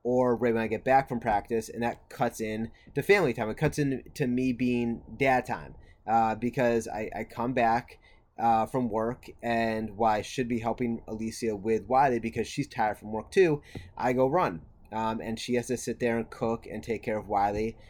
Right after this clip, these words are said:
um, at the same time till I get back. Um, and she doesn't complain. She, she doesn't ever say anything. Um, she comes to my races. Uh, she, she cheers for me when I'm coming down the,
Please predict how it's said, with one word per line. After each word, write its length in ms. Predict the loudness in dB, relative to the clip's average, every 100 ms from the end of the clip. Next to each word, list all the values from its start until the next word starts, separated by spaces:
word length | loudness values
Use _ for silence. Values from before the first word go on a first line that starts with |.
| -12 -2
um, 260 | -2 -2
at 120 | -4
the 100 | -6
same 200 | -4 -4
time 240 | -4 -4 -4
till 160 | -4
I 60 | -2
get 180 | -2 2
back. 340 | 4 4 2 -8 -20 -12
Um, 380 | -4 0 2 0
and 200 | -4 -6
she 160 | -4 -2
doesn't 260 | -2 -2 -6
complain. 600 | -10 -2 0 2 0 -2
She, 320 | -4 -4 -4
she 180 | -6 -4
doesn't 640 | 0 0 2 0 -2 -4 -14 -20 -12 -6
ever 220 | -4 -4
say 320 | 0 2 4
anything. 560 | 2 2 2 2 0 -4 -10 -10
Um, 280 | -6 -4 -4
she 180 | -6 -6
comes 300 | -4 -4 -6
to 80 | -8
my 120 | -6
races. 960 | -2 2 2 2 0 2 4 2 -2 -10 _ _ -2
Uh, 480 | 2 2 2 0
she, 340 | -4 -6 -6 -8
she 200 | -10 -10
cheers 480 | -10 2 4 4 2
for 100 | -2
me 400 | 2 2 2 -2 -8 -8
when 180 | 0 2
I'm 180 | 2 -2
coming 360 | -2 0 2
down 320 | 2 2 2 -2
the, 200 | -6